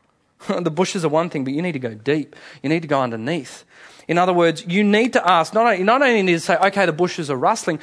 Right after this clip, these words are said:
but then you need to ask, "Why are the bushes rustling in my life?"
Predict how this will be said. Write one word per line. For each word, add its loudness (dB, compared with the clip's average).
but -4
then 4
you 4
need 2
to 0
ask, 2
"Why 2
are 2
the -2
bushes -4
rustling -6
in -8
my -8
life?" -14